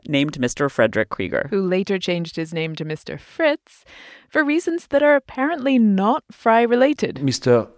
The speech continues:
Speaker 3: Krieger had a real success in the Belgian fairground, and he was looking for a new way to improve fried potatoes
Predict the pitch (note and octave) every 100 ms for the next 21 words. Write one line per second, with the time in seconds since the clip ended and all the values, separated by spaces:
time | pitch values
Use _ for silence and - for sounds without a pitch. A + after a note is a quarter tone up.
0 | - - C#3+ D3+ D3+ F#3 - - - -
1 | - - C3 C3 C3+ D#3+ C#3 D3+ - D3
2 | C3+ - - - G#2+ G#2+ G2+ A2+ G#2+ G#2+
3 | G2 - A#2 A#2 C3+ D3+ D#3+ D3 - -
4 | - - B2+ C3 C3+ C#3+ C#3 A#2+ C#3 -
5 | C#3 A#2+ - B2+ A#2+ A#2+ - - _ _
6 | _ _ B2+ B2+ D3 C#3+ C3 B2+ C3+ C3
7 | - _ _ _ - C3 B2+ A#2+ A#2+ A#2
8 | A2+ A2+ G#2+ G#2+ - C#3 C3+ - C3 B2+
9 | B2 - - _ _ - C3 B2 - A#2+
10 | B2+ C3 D3 D3+ D3+ C3+